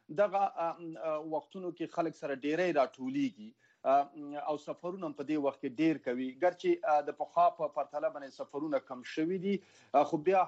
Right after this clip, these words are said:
هم خلک اوس خپلو، آه، آه، خپلوانو لیدو ته ځي راځي، یعنې سفرونه په عادي شکل، مثلاً که په سپتمبر، اکتوبر، اکتوبر کې کم سفرونه د هغې نه،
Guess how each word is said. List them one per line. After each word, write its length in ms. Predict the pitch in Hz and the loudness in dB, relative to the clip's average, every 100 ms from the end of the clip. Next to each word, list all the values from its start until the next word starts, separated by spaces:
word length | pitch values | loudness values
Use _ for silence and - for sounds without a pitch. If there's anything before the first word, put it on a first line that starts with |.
| - | 0
هم 160 | 190 160 | -8 -8
خلک 320 | - 160 139 | -6 -4 -4
اوس 160 | 143 - | -10 -10
خپلو، 260 | 170 151 | -6 -4
آه، 320 | 147 143 139 139 143 139 | -4 0 0 0 -6 -4
آه، 340 | 135 131 - | -2 -2 -4
خپلوانو 520 | - 139 143 156 147 | -4 -2 2 2 0
لیدو 300 | 135 123 151 147 | -2 0 2 2
ته 180 | 135 127 120 131 | 2 2 2 0
ځي 200 | 117 147 | -4 2
راځي، 360 | 139 131 127 147 139 | 4 4 2 0 2
یعنې 200 | 135 127 | 0 -2
سفرونه 540 | - 127 131 139 135 | -6 -4 -2 2 2
په 120 | - | 4
عادي 380 | 127 120 117 139 | 4 4 4 -2
شکل، 240 | 160 131 131 | -8 -8 -4
مثلاً 360 | 135 131 127 | -4 -4 -6
که 80 | 127 | -10
په 120 | 127 | -10
سپتمبر، 480 | - 117 127 127 151 | -18 -16 -6 2 4
اکتوبر، 440 | 131 - 147 127 | 4 0 0 2
اکتوبر 420 | 127 - 120 147 147 | -2 -2 2 2 0
کې 120 | - | -8
کم 160 | 139 | -12
سفرونه 440 | 131 127 131 135 127 | -12 -12 -14 -10 -2
د 60 | |
هغې 220 | 120 127 | -2 -2
نه، 140 | 127 | -10